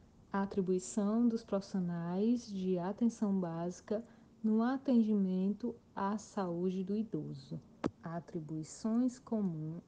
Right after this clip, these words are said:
a todos os profissionais da equipe. Primeiro, eles deverão planejar, programar e realizar ações que envolvam a atenção à saúde da pessoa idosa. Identificar e acompanhar pessoas idosas frágeis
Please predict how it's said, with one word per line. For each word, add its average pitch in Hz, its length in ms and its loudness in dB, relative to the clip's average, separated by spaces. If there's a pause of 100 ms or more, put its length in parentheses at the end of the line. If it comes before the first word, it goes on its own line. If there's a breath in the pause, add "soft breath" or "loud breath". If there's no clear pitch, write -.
a 185 140 -6 (160)
todos 202 460 0
os 202 100 -10
profissionais 180 840 -4
da 185 160 -2
equipe. 151 560 -10 (520 loud breath)
Primeiro, 226 600 4 (240)
eles 185 260 0
deverão 190 840 -2
planejar, 165 1040 -4
programar 165 640 -4
e 185 40 -2
realizar 175 580 -6
ações 185 580 -2
que 214 140 2
envolvam 180 580 2
a 180 120 0
atenção 208 560 -2
à 190 80 -2
saúde 175 680 -6 (420 loud breath)
da 214 140 0
pessoa 226 340 0
idosa. 151 560 -4 (580 loud breath)
Identificar 233 840 2
e 262 80 4
acompanhar 196 560 0
pessoas 185 400 -4
idosas 170 580 -4
frágeis 185 640 -4